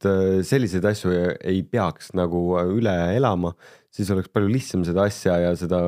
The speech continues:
sporti teha, aga mingid asjad ik-, tulevad vahepeal ette, lihtsalt see, et me ei saa neid kontrollida mitte kuidagi ja täna oli jälle see päev, kus siis, äh, auto generaator, mis siis laadis, äh, akut, et, äh, mis, äh, nii-öelda hoiab töös mootorid,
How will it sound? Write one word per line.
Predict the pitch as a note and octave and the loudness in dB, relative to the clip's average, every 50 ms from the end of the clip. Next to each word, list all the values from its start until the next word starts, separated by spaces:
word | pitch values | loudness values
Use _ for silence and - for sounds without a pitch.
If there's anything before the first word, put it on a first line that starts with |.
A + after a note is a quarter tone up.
| E2+ D#2+ D#2+ | -2 -2 -4
sporti | - - - B2+ A#2+ A#2 - - F#2+ F2+ | -4 -2 0 0 0 0 -2 -2 0 0
teha, | C3+ D3 C#3 A#2 G#2 F#2 F2+ - - - - - - _ _ - | 2 2 2 2 2 0 -2 -4 -10 -20 -20 -20 -20 _ _ 0
aga | G2+ G2+ G2 G2 | 2 2 4 4
mingid | A2 B2+ B2 G#2 F#2+ G2 | 2 2 2 2 2 2
asjad | G#2+ G#2+ - F#2+ F#2 G2+ | 2 0 0 -2 -2 -4
ik-, | G#2+ - - - - | -4 -4 -8 -16 -6
tulevad | - A2 A2+ G#2+ F#2 E2+ E2 | -2 0 2 2 2 0 0
vahepeal | G2 G2 F#2 D#2+ F#2+ G#2 | 0 0 0 0 0 -2
ette, | - - F2+ | -2 -2 -4
lihtsalt | F#2 E2 - - - | -4 -6 -6 -2 -2
see, | G#2+ F#2 | 0 0
et | D#2+ G2 | 2 0
me | G2 F#2 | 0 2
ei | |
saa | A2 A#2 A2 G2 F2+ | 2 2 2 2 2
neid | F#2+ G2 F#2 - - | 2 0 0 0 0
kontrollida | G2 F#2+ F2+ - A#2 A#2+ B2+ A#2 G2 F2 E2+ F2+ | -2 -2 0 0 0 2 2 2 2 2 2 2
mitte | F#2 F#2 - - F#2+ | 0 0 0 0 0
kuidagi | F2+ F#2+ F2+ F2+ E2 D2 F2+ | 2 2 2 2 2 0 0
ja | F2 | 0
täna | D#2 A2 A2 G2+ F#2 | 2 2 2 4 2
oli | F2+ F#2 F#2 | 2 2 2
jälle | G2 G2 F#2+ F2+ E2+ | 2 2 0 0 0
see | F2+ G#2+ G2 | 0 0 0
päev, | E2 A2+ A2+ G#2 G2 F2+ E2 - - - - - - _ _ | 2 2 2 4 2 0 -2 -6 -12 -20 -20 -20 -20 _ _
kus | - G2+ F#2+ - - - | -2 -2 -2 -2 0 0
siis, | F#2+ F#2 E2 - - - | 0 0 0 0 0 0
äh, | F#2 F2+ F2+ F2+ F2+ | 2 2 2 2 2
auto | F2+ F2 G2 A#2 A#2+ A2+ - G2+ F#2 E2 | 2 4 4 2 2 0 0 -2 -2 0
generaator, | - A2+ A2 G#2+ G2 F#2+ A2+ B2+ B2+ G#2+ - - F#2+ E2+ | 2 2 2 4 4 4 4 4 4 2 2 0 0 0
mis | F2+ F2+ F2 - - | 0 0 -2 -2 -4
siis | F2+ D#2 F#2+ | -4 -2 0
laadis, | G2 G2+ G2+ F#2+ E2+ - E2+ E2+ D#2+ - - | 2 4 4 2 2 0 -4 -4 -4 -2 -2
äh, | F2+ E2+ | 0 2
akut, | - F#2+ A#2 - - - E2+ D2+ - _ - | 2 2 0 0 -2 -6 -8 -8 -8 _ -6
et, | - E2+ E2+ - _ - | -4 -4 -4 -6 _ -4
äh, | F#2+ F2 E2+ F2 F2 | -2 0 0 0 0
mis, | E2+ F2 F2 E2 - - - - | 0 0 -2 -4 -6 -4 -2 -2
äh, | F2+ E2+ E2 - - - - - - _ _ _ _ _ | 0 0 -2 -6 -14 -20 -20 -20 -20 _ _ _ _ _
nii-öelda | - - - F#2 F2+ F2 E2 D2+ D#2+ E2+ E2 E2 | -14 -8 -4 -2 0 0 0 0 0 0 0 0
hoiab | D#2+ F#2+ A#2+ A#2+ A2 G2 - - | 0 0 0 0 0 -2 -2 -2
töös | - G2+ F#2+ F2 F#2+ | -2 0 0 0 0
mootorid, | A#2 D3 D3+ B2+ - - - E2 E2+ D#2 - | 0 2 2 0 0 0 0 0 0 -2 -4